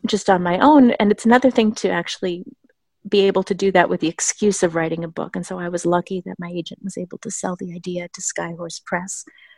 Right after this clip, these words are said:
and, and they liked it. And so I had, um, you know, s-, sort of this,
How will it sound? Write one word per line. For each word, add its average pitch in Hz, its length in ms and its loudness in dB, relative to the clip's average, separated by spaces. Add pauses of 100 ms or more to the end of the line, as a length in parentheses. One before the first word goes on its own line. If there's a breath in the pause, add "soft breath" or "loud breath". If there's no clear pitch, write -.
(480 soft breath)
and, 175 540 -4 (100)
and 180 120 -2
they 185 80 6
liked 160 340 -4
it. 165 200 -4
And 170 200 -6
so 160 440 -4 (380)
I 175 100 0
had, 175 340 0
um, 160 720 -6
you 202 100 0
know, - 60 -2
s-, - 180 -10
sort 196 140 -6
of 180 80 -6
this, - 300 -8